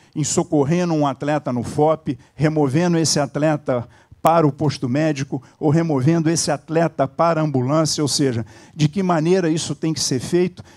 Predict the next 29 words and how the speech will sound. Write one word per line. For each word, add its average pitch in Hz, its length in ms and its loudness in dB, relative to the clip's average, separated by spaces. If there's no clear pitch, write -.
e 156 100 -4
qual 175 320 2
a 170 80 -2
segurança, 165 1040 0
é, 143 280 -4
que 160 420 -8
tem 185 140 2
que - 80 -6
ser 156 260 -2
dada 151 360 -2
para 151 260 -6
que - 140 -14
isso 143 180 -8
possa 139 380 -2
re-, 135 260 -4
ser - 240 -2
realizado. 113 580 -4
Então, 196 380 0
esse 214 220 2
treinamento, 147 720 0
ele 165 240 0
já 180 260 0
tá 180 260 0
acontecendo. 147 840 -2
Nós 135 220 -2
conseguimos, 160 840 0
é, 135 420 -2
uma 135 280 -6
empresa 131 800 -2